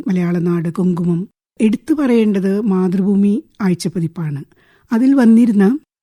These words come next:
മറ്റ് ഭാഷകളിലുള്ള കഥകളുടെ വിവർത്തനങ്ങൾ, ഇപ്പൊ ബംഗാളിയില് പ്രഥമ പ്രതിശ്രുതി, ബഗുളിന്റെ കഥ, അല്ലെങ്കിൽ സീമാബദ്ധ തുടങ്ങിയ ഒരുപാട് കഥകൾ, കന്നഡയിലെ ശ്രീകൃഷ്ണ ആലനഹള്ളിയുടെ ഭുജംഗയ്യന്റെ ദശാവതാരങ്ങൾ,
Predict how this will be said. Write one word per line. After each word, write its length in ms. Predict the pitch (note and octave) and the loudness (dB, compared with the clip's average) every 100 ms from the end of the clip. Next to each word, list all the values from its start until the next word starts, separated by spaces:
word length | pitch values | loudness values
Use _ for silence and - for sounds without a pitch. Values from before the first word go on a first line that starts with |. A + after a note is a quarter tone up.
| - | -10
മറ്റ് 480 | A3+ G#3+ - - C#4+ | -4 -4 -4 0 2
ഭാഷകളിലുള്ള 800 | G#3+ A3 - G#3+ G#3 F#3+ F3+ F3 F#3+ | 2 0 0 0 2 2 0 0 -4
കഥകളുടെ 500 | G3 F3 F3+ E3+ F3 | -4 -2 -2 -2 0
വിവർത്തനങ്ങൾ, 600 | F3 E3 - F3 E3 E3 | 0 -2 -4 0 0 0
ഇപ്പൊ 200 | F#3 F3+ | -2 -2
ബംഗാളിയില് 840 | E3+ F3+ F3+ F#3+ F3+ F3+ E3+ F3 F3+ _ _ - | 0 0 2 0 0 0 -2 -6 -8 _ _ -8
പ്രഥമ 320 | G3 F3+ F#3 | -4 0 -2
പ്രതിശ്രുതി, 640 | F3 E3+ E3+ - F3+ E3 E3+ E3 | -2 -6 -6 -6 -6 -4 -6 -4
ബഗുളിന്റെ 520 | F#3 F#3 F#3+ F3+ E3+ | -2 0 0 0 -4
കഥ, 240 | F3 D#3 D#3+ E3 F#3+ - - | -6 -8 -8 -8 -12 -16 -10
അല്ലെങ്കിൽ 340 | G3 E3+ E3+ | -8 -6 -8
സീമാബദ്ധ 680 | - G3 F3+ F3 E3+ D3 E3+ D#3+ E3+ _ _ _ _ | -2 -2 0 -2 -6 -8 -8 -8 -10 _ _ _ _
തുടങ്ങിയ 340 | A#3 G3+ G3 G3 | -2 0 0 0
ഒരുപാട് 440 | B3 F#3+ F3+ F3 | 0 0 0 -4
കഥകൾ, 380 | F3 F3+ E3+ E3 E3 _ _ | -4 -6 -6 -6 -8 _ _
കന്നഡയിലെ 720 | G#3 F#3+ F#3+ F#3+ F#3 F3 E3 E3+ _ _ _ - | -2 0 2 2 0 0 -4 -8 _ _ _ -14
ശ്രീകൃഷ്ണ 500 | - A3 F#3 - G#3 | 0 2 2 0 0
ആലനഹള്ളിയുടെ 880 | F#3 F3+ F3 F3+ F#3 F3 F3 E3 E3+ F3+ F3+ | 0 0 -4 -4 -4 -4 -4 -4 -4 -6 -4
ഭുജംഗയ്യന്റെ 760 | G3 F#3 F#3+ F#3 F3+ F3 F3 | -2 0 0 0 0 0 -2
ദശാവതാരങ്ങൾ, 920 | E3+ E3 F3+ E3+ E3 E3 D#3+ D#3 D#3+ | -4 -6 -4 -4 -4 -6 -6 -6 -8